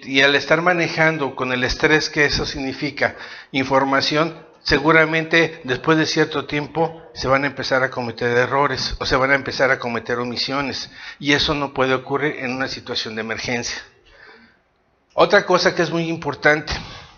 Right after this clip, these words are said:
cuando pasó lo de Manuel e Ingrid, dos colegas, no supe bien ni quiénes,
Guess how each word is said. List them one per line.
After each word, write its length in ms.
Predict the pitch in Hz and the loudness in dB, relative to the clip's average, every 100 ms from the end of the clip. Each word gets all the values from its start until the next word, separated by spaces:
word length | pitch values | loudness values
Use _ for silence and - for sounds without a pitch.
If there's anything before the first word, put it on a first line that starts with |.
| - - - - - _ _ | -20 -20 -18 -16 -18 _ _
cuando 360 | 135 127 123 | 0 2 0
pasó 260 | 113 123 156 | 2 2 2
lo 140 | 160 | 4
de 280 | 180 175 160 | 6 6 6
Manuel 540 | 151 143 147 151 143 131 | 2 0 2 2 0 0
e 140 | 131 | 0
Ingrid, 320 | 143 139 143 156 - - - - - - - - | 2 0 -2 -4 -12 -18 -20 -20 -20 -20 -18 2
dos 200 | 160 170 | 2 4
colegas, 680 | 190 175 175 175 175 - - - - - | 6 8 8 6 4 0 -6 -14 -20 -6
no 100 | 135 | -4
supe 220 | 135 156 151 | -2 2 4
bien 220 | 156 160 | 4 2
ni 160 | 151 | 0
quiénes, 560 | - 147 156 147 147 | -2 0 2 4 2